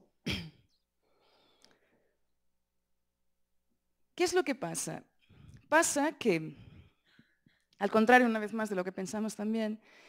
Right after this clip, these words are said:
eh, este tipo de animales son los animales que predominan en la naturaleza. De hecho, predominan de forma aplastante, ¿no? Con respecto a todos los grandes, eh, animales que, que normalmente pensamos.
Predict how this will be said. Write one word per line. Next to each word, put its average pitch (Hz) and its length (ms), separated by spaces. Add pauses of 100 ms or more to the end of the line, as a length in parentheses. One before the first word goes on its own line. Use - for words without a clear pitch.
(440)
eh, 208 320 (460)
este 254 420
tipo 233 340
de 214 80
animales 208 760 (540)
son 262 360
los 262 160
animales 196 440
que 220 120
predominan 185 1000 (120)
en - 180
la - 80
naturaleza. - 640
De 175 160
hecho, 208 180
predominan 208 520
de 202 100
forma 214 340
aplastante, - 880
¿no? 262 260 (220)
Con 170 240
respecto 175 480
a 170 80
todos 180 160
los 175 180
grandes, 175 440 (320)
eh, 170 180
animales 175 560
que, 165 320
que - 80
normalmente 165 380
pensamos. 165 580